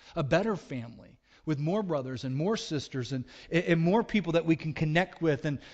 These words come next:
where the table can expand and, and there won't be just family cliques or family circles. It will be the family of God that is uniquely put together, and we're gonna meet brothers and sisters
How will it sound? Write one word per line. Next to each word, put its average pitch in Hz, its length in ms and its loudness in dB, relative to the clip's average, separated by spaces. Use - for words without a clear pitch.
where 180 100 8
the 165 80 2
table 202 340 4
can 185 220 0
expand 165 680 -2
and, 139 160 -2
and 165 160 0
there 170 80 6
won't 214 180 2
be 190 140 2
just 170 340 -2
family 185 300 2
cliques - 480 6
or 156 40 -2
family 160 360 -2
circles. 180 560 0
It 185 40 2
will 180 120 6
be 175 120 2
the 156 120 0
family 190 520 -2
of 135 260 -4
God 151 440 -4
that 143 220 -2
is 156 300 -2
uniquely 190 500 2
put 185 180 -2
together, 170 340 0
and 151 120 0
we're 185 80 2
gonna 214 100 2
meet 165 240 -2
brothers 190 360 2
and 151 120 -4
sisters 165 560 -2